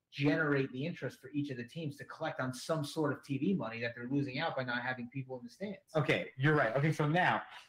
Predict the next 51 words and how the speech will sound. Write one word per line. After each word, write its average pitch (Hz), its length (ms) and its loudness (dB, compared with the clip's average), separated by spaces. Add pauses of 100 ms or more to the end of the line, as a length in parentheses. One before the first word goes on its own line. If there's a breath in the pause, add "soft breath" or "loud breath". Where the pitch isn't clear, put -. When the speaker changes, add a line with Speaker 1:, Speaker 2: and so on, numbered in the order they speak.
Speaker 2:
while 160 260 6
we're 160 80 4
on 160 180 4
this 143 120 -2
topic 170 420 4
then, 110 260 -2
I 131 60 4
wanna 139 220 4
talk 123 180 4
about 120 220 2
the 120 40 -2
Bundesliga 123 680 2
and 113 80 0
I 113 80 2
wanna 113 180 2
talk 110 140 2
about 110 320 -2
NASCAR, 143 420 2
because 110 380 0 (400 soft breath)
if 139 140 2
we're 190 100 6
talking 170 380 4
about 147 220 4
Major 135 220 4
League 131 160 0
Baseball 131 560 4
and 123 240 0 (300)
the 135 100 6
N 135 120 6
F 127 160 2
L 135 280 4
playing 123 280 4
seasons, 131 500 2 (180 soft breath)
we're 147 140 2
talking 151 240 4
about 135 220 6
them 127 200 4
going 123 220 4
about 117 220 2
the - 40 -16
same 226 320 4
guidelines 135 520 6
that 127 120 -6
we've 120 120 -6
seen 123 160 -2
the 113 80 -2
K 127 220 -2
B 123 120 -2
L 139 180 6
go 135 220 4
over, 131 320 2